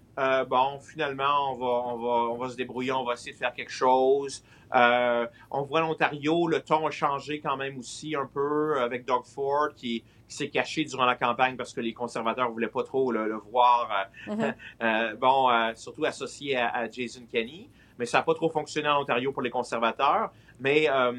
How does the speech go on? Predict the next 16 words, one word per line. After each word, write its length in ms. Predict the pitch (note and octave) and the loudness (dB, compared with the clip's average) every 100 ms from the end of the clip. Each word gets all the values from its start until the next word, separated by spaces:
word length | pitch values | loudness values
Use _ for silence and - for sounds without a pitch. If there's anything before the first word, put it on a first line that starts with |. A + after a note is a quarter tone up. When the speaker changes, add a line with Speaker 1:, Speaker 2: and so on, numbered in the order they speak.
| A#2+ | -6
Speaker 1:
à 140 | C#3+ B2+ | -6 0
part 200 | F#3 A#3+ | 2 2
Scott 360 | - E3+ D3+ | -2 -4 -4
Moe, 360 | D#3 E3 G3 F#3+ | -2 -2 0 -2
et, 480 | - C3 B2 A#2+ A#2 | -4 -2 0 0 0
euh, 80 | A2 | -2
parce 180 | A2+ - | -6 -4
qu'on 100 | E3 | -2
voit 120 | D#3+ | 0
aussi 240 | G3+ - | -2 0
en, 100 | G3 E3+ | -2 -2
au 100 | D3+ | -4
Manitoba, 800 | D3 D3+ E3 D#3+ F3 G#3 A3 - - - - | -4 -4 -4 0 2 4 2 -2 -20 -20 -4
Premier 140 | D#3 | -2
ministre 240 | D#3+ F3 - | -2 -8 -2
Palliser, 380 | D#3+ E3 D#3+ | 0 0 -4